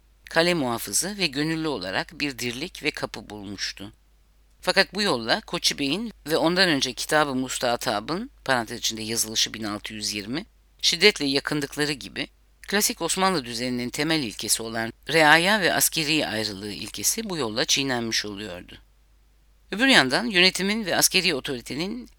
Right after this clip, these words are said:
yalnız ve yalnız padişah kullarına verilmesi ilkesi de unutulmuştu. Bunalımın nedenleri üzerinde çağdaş Osmanlı düşünürleri ayrıca şu noktalar üzerinde dururlar. Padişahın mutlak vekili sayılan Vezir-i Azam'a bağlı Divan-ı Hümayun'un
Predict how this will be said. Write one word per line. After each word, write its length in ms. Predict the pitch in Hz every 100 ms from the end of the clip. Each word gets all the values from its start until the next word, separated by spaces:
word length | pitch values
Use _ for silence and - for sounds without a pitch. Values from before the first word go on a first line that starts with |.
| _ -
yalnız 440 | 175 208 196 165
ve 80 | 175
yalnız 380 | 180 180 143 -
padişah 460 | - 135 139 170 -
kullarına 440 | 120 117 117 113
verilmesi 480 | 110 110 113 107 -
ilkesi 500 | 87 - 101 - -
de 140 | 143 -
unutulmuştu. 880 | 135 127 - 113 104 - - 92 - _ _ _ _ _ _ _ _ _ _ _ -
Bunalımın 420 | 220 240 254 247
nedenleri 460 | 170 180 180 175
üzerinde 520 | 170 123 110 113 175 247
çağdaş 420 | - 180 180 -
Osmanlı 460 | 156 - 180 160
düşünürleri 640 | 107 - 110 110 107 117 214 - _ _
ayrıca 420 | - 202 139 185
şu 180 | 233 208
noktalar 420 | 175 - 131 117
üzerinde 520 | 110 104 107 107 104 104
dururlar. 600 | 104 110 107 104 113 - _ _ _ _ _ _ _ -
Padişahın 540 | 175 170 180 202 202
mutlak 420 | 190 156 190 190
vekili 320 | 139 - 139 131
sayılan 440 | 131 113 117 117
Vezir-i 340 | 123 123 131
Azam'a 440 | 135 131 143 147 120
bağlı 380 | 92 87 170 139
Divan-ı 420 | 139 147 135 117
Hümayun'un 640 | 123 120 117 110 131 214